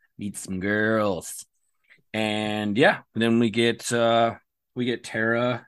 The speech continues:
and, uh, Dawn. Uh, Dawn being played by Catherine Corcoran, who was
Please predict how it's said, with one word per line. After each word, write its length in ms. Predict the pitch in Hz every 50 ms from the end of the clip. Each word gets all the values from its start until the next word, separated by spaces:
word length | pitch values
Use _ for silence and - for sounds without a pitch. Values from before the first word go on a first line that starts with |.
| _
and, 400 | - 110 110 110 107 107 107 101
uh, 220 | 104 104 101 101 101
Dawn. 520 | 98 - 104 104 110 117 127 147 165 165 _ _ _ _ - - - - - - -
Uh, 240 | 95 98 101 101
Dawn 640 | 95 95 - 98 101 107 113 120 120 117 120 123 - _ _ -
being 340 | 110 110 113 110 110 113 113
played 280 | - - 104 104 104
by 180 | 95 107 104 104
Catherine 500 | 101 - - 104 107 - - 110 98 90
Corcoran, 640 | - - 120 120 120 - - 127 127 127 139 139 135 _ - -
who 480 | 123 123 120 117 120 117 110 107 107 - - - - - - _
was 680 | - 101 107 110 110 107 107 107 107 110 110 - - -